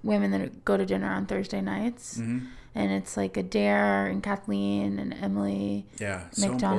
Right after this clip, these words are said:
Speaker 2: important.
Speaker 1: and Alex Lux and Kaylee Davis.
Speaker 2: Mm-hmm.
Speaker 1: And it's just, like, so, we've developed a real, like,
Speaker 2: Oh, that's
Speaker 1: safe place where
Speaker 2: that's
Speaker 1: it's, like,
Speaker 2: so great.
Speaker 1: bring whatever you need
Speaker 2: So
Speaker 1: and
Speaker 2: great.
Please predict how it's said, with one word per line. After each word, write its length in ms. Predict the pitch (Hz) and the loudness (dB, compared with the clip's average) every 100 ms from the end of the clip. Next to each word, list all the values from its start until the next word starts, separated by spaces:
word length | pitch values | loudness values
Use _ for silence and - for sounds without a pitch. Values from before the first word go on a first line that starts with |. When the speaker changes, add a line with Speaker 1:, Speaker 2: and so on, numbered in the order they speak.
| 190 | 2
Speaker 2:
important. 40 | 190 | 0
Speaker 1:
and 80 | 190 | 0
Alex 380 | 185 196 190 - | 0 0 -2 0
Lux 380 | 196 208 - | 2 0 -6
and 580 | - 202 101 196 190 196 - - - | -6 -4 -2 -2 -4 -6 -10 -16 -8
Kaylee 320 | - 196 196 | -4 -2 -2
Davis. 560 | 190 196 214 254 269 - - | -2 -2 0 0 -2 -8 -12
Speaker 2:
Mm-hmm. 180 | 104 127 | -8 -2
Speaker 1:
And 120 | - 240 | 4 6
it's 180 | 254 320 | 6 2
just, 180 | 311 | 0
like, 180 | 403 202 | 0 0
so, 680 | - - 226 220 233 - - - | -2 0 4 4 4 0 -8 -4
we've 420 | 240 254 247 233 | 2 2 2 0
developed 440 | 240 262 320 339 311 | 2 6 4 4 0
a 40 | |
real, 500 | 254 233 233 226 220 | 2 2 4 2 2
like, 520 | 208 - - - - - - - - - - | 0 0 -4 -8 -14 -16 -18 -20 -20 -14 -6
Speaker 2:
Oh, 140 | 220 | -2
that's 140 | 208 196 | 0 4
Speaker 1:
safe 460 | 220 214 226 - | 6 8 4 2
place 480 | - 202 196 247 - | 4 6 6 4 4
where 120 | 214 196 | 6 6
Speaker 2:
that's 120 | 196 | 6
Speaker 1:
it's, 80 | 202 | 6
like, 80 | |
Speaker 2:
so 160 | 196 127 | 6 4
great. 300 | 110 101 92 | 2 2 2
Speaker 1:
bring 260 | 233 233 240 | 4 6 6
whatever 320 | 233 240 247 | 6 4 4
you 160 | 247 | 4
need 420 | 226 220 226 226 220 | 2 2 2 2 4
Speaker 2:
So 140 | - | 4
Speaker 1:
and 120 | 214 | 2
Speaker 2:
great. 260 | 226 175 85 | 0 -4 -8